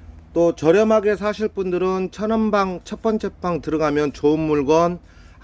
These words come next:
아주 군생들 막 이십 두, 삼십 두씩 달린 것들도 많이 갖다 놨으니까 와서 골라보시고요.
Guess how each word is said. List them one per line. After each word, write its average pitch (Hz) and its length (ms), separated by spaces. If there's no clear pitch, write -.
아주 180 220
군생들 165 600
막 131 160
이십 156 460
두, 143 140
삼십 180 360
두씩 147 340
달린 143 340
것들도 123 360
많이 123 300
갖다 131 240
놨으니까 120 720
와서 117 220
골라보시고요. 123 960